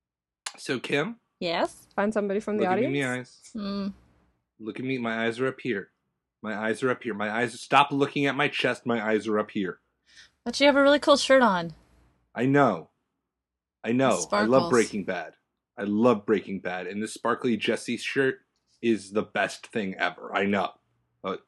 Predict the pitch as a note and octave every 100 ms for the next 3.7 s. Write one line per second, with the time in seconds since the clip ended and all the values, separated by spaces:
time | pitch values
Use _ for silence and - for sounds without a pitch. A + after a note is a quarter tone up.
0 | - G#2 A2 B2+ C#3+ C#3+ G2 F#2 F#2+ G2+
1 | G2+ A#2+ C#3+ D3+ C#3 A#2 E3 C#3+ E3 D3+
2 | C3 C#3+ C#3+ D3 - D3 C#3+ D3+ D3 A#2
3 | - _ - _ _ A2+